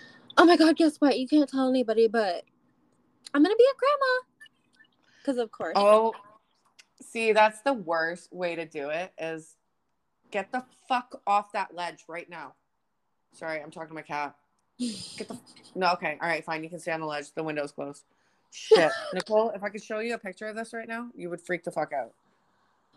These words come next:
Speaker 1: Oh my God, does it look like he's gonna fall off, like, the side of the building?
Speaker 2: No, my window's open, like, the top part can open, and he's
Speaker 1: Yeah.
Speaker 2: just standing in between the open window crack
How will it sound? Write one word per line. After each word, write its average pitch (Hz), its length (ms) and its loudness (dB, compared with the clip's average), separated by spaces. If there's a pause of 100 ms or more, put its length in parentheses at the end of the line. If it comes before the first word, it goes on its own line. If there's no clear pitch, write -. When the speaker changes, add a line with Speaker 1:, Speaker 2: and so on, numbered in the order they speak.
(120)
Speaker 1:
Oh 233 60 -6
my 233 80 0
God, 208 160 -2
does 208 120 -4
it 165 40 -4
look 170 180 -4
like 220 80 -2
he's 220 140 -6
gonna 214 160 -4
fall 180 300 -4
off, 185 180 -8
like, 175 140 -4 (580)
the - 80 -6
side 180 220 -4
of 180 40 -4
the 180 60 -10
building? 208 440 -2 (520)
Speaker 2:
No, 185 420 6
my 196 160 -2
window's 226 460 -6
open, 180 300 -10
like, 170 160 -14
the 170 80 -16
top 170 400 -8
part 214 240 -8
can 233 100 -14
open, 254 440 -10 (360)
and 202 100 -14
he's 240 120 2
Speaker 1:
Yeah. 202 140 2
Speaker 2:
just 240 180 -2
standing 202 560 -4
in 175 120 -8
between 175 540 -6
the 170 140 -2
open 165 400 -6
window 160 280 -4
crack 151 420 -6